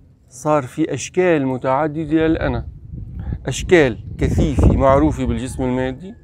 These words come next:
وأشكال لطيفة عميقة بعيدة عن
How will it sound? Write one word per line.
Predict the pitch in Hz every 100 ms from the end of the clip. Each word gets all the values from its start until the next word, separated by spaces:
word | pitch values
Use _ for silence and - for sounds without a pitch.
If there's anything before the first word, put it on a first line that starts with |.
| - - - -
وأشكال | 180 165 - 190 202 220 240 - - - - - - - - - - - - - -
لطيفة | 160 147 160 156 214 208 165 175
عميقة | 151 151 156 139 - 110 _ _ _ _ _ _ _ _ _ -
بعيدة | 131 139 175 214 180 160
عن | 147 196 226